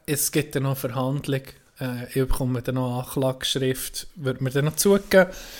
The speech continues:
Und ich habe sicher noch, äh, wie es die Rechtsordnung von der Schweiz vorschreibt, ich habe sicher dann noch, auch noch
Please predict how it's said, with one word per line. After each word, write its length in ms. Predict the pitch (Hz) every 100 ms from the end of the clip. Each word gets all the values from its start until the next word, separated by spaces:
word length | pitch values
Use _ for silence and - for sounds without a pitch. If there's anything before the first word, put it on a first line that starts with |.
| - - - -
Und 200 | 147 147
ich 80 | 160
habe 100 | 151
sicher 360 | 175 - 185
noch, 440 | 165 160 165 - - -
äh, 400 | 131 127 127 127 - _ - - - - -
wie 100 | 135
es 120 | -
die 80 | -
Rechtsordnung 680 | 135 151 - 143 143 147 -
von 140 | 131
der 60 | -
Schweiz 260 | 139 135
vorschreibt, 520 | - 147 175 180 175 139
ich 40 |
habe 80 | 139
sicher 320 | 165 156 -
dann 180 | 151 143
noch, 280 | 143 143 - _ _ 147
auch 120 | 143
noch 340 | 151 143 -